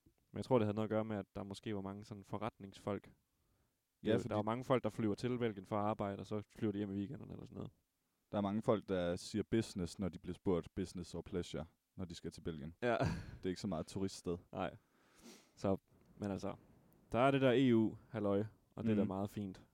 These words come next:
Speaker 1: at se. Og så er der nogle museer. Der var
Speaker 2: Man får
Speaker 1: rigtig
Speaker 2: nok
Speaker 1: godt
Speaker 2: ikke
Speaker 1: musikmuseum, faktisk.
Speaker 2: Nå, okay.
Speaker 1: Det kan jeg anbefale.
Speaker 2: Man får ikke lov at se så meget i E U-parlamentet, gør man det?
Speaker 1: Nej, men jeg tror, jeg var på en lidt sjov tur. Jeg tror godt, man kan komme ind og se selve den der sal.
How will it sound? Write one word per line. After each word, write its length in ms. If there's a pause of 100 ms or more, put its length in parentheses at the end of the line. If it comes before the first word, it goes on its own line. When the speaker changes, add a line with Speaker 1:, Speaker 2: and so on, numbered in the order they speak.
(240)
Speaker 1:
at 260
se. 300 (1200)
Og 60
så 120
er 40
der 160
nogle 220
museer. 260
Der 80
var 80
Speaker 2:
Man 40
får 40
Speaker 1:
rigtig 140
Speaker 2:
nok 100
Speaker 1:
godt 160
Speaker 2:
ikke 120
Speaker 1:
musikmuseum, 300 (240)
faktisk. 280 (120)
Speaker 2:
Nå, 160
okay. 220 (500)
Speaker 1:
Det 100
kan 80
jeg 40
anbefale. 340 (160)
Speaker 2:
Man 140
får 100
ikke 140
lov 220
at 60
se 220
så 120
meget 380
i 180 (100)
E 240
U-parlamentet, 580
gør 80
man 120
det? 100 (360)
Speaker 1:
Nej, 200
men 180
jeg 120
tror, 220
jeg 100
var 120
på 140
en 60
lidt 140
sjov 220
tur. 120
Jeg 60
tror 180
godt, 100
man 80
kan 60
komme 140
ind 40
og 60
se 160
selve 320
den 120
der 80
sal. 380